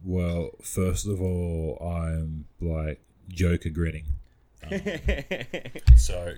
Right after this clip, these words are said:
Speaker 1: cool. So, the traditional water sandwich,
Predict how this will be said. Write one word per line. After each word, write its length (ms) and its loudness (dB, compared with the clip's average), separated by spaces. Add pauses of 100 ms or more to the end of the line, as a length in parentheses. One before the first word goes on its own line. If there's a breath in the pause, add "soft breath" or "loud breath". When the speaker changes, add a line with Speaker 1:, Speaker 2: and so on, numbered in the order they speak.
Speaker 1:
cool. 380 -2 (600 loud breath)
So, 300 -4
the 180 -4
traditional 720 12
water 300 -8
sandwich, 800 -8